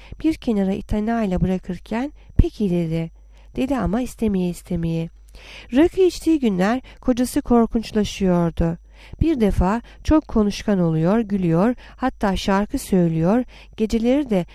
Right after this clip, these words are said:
karısını turşuya çeviriyordu. Nazan, kocasının da kendisi gibi halim selim, karıncayı ezmekten sakınan olmasını ne kadar isterdi. Çaresiz mutfağa geçti.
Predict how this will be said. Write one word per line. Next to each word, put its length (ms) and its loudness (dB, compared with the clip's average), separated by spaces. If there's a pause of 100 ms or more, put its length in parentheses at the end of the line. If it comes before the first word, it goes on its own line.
(160)
karısını 500 -2
turşuya 460 -2
çeviriyordu. 920 -2 (540)
Nazan, 580 0 (260)
kocasının 640 2
da 100 0
kendisi 480 -6
gibi 340 -2 (220)
halim 320 0
selim, 460 -2 (220)
karıncayı 560 -2
ezmekten 640 -4
sakınan 540 -4
olmasını 640 -4 (360)
ne 120 -2
kadar 280 0
isterdi. 720 -6 (500)
Çaresiz 600 0
mutfağa 440 0
geçti. 640 -6